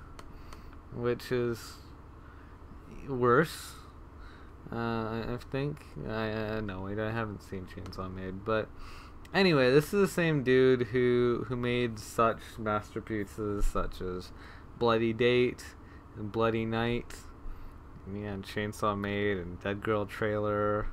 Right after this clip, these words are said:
and Love Bites and No Littering. All the best animes.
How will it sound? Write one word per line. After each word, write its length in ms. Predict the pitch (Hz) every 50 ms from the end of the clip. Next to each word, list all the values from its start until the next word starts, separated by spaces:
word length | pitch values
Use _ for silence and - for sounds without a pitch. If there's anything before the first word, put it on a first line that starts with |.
| - - - - - - - - - - - - - - -
and 840 | - 101 101 101 98 98 98 98 98 98 98 98 95 95 98 98 101 - - - - - - - - - - - - - -
Love 460 | 107 107 104 107 107 107 104 101 - - -
Bites 800 | 107 104 104 101 104 101 - - - - - - - - - -
and 180 | 101 101 104
No 160 | 107 110 110 110
Littering. 680 | 107 104 107 104 107 104 104 107 104 107 107 104 113 - - - - - - - - - - - - - - -
All 360 | - 160 175 190 196 190 185 170
the 120 | 151 147
best 420 | 120 123 131 127 127 - - -
animes. 920 | 101 98 107 113 113 113 113 110 113 113 113 113 110 110 110 110 110 -